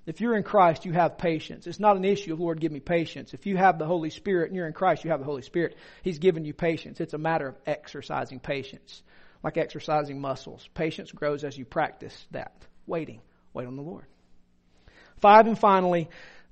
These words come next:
grow in the discerning, leading, speaking voice of God. So we need to grow in discerning,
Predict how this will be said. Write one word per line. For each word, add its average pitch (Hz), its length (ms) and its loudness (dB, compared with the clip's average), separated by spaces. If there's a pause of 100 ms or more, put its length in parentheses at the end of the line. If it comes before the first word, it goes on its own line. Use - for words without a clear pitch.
grow 233 540 10
in 214 160 0
the 185 60 2
discerning, 214 540 2
leading, 202 320 4
speaking 185 400 0
voice 175 260 2
of 151 120 -6
God. 139 360 0 (1300)
So - 100 -6
we 220 60 4
need 214 80 2
to 202 60 0
grow 196 540 8 (680)
in 214 100 2
discerning, 180 760 2